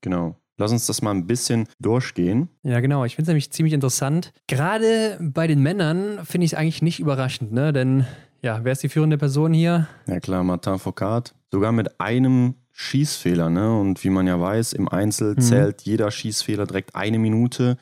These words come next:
Speaker 1: die
Speaker 2: Ja.
Speaker 1: auf die, äh, Laufzeit draufgerechnet wird. Ja, aber er führt da.
Speaker 2: Deutlich sogar, ne?
Speaker 1: Ja, ich schon, ja, knapp eine Minute sogar. Auf den zweitplatzierten André Moravec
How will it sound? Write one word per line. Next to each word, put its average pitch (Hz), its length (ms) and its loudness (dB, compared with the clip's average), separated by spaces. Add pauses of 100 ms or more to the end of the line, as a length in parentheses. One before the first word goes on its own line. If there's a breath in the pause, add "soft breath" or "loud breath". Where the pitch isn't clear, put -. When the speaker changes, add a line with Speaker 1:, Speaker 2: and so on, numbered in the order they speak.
(160)
Speaker 1:
die 127 60 2
Speaker 2:
Ja. 120 80 4
Speaker 1:
auf 104 200 -2
die, 104 160 -4
äh, 95 300 -2
Laufzeit 101 580 -2
draufgerechnet 107 580 -2
wird. 107 460 -2
Ja, 87 240 -2
aber 98 480 -2
er 98 160 -2
führt 131 420 -2
da. 117 280 0 (180 loud breath)
Speaker 2:
Deutlich 135 460 -2
sogar, 107 320 -2
ne? 160 260 0 (160)
Speaker 1:
Ja, 95 180 0
ich 107 200 -2
schon, 98 200 -2
ja, 101 140 0
knapp 113 320 -6
eine 127 120 2
Minute 156 360 2
sogar. 80 380 -2 (420)
Auf 95 240 -4
den 101 160 -2
zweitplatzierten 110 960 -2
André 98 380 0
Moravec 95 640 0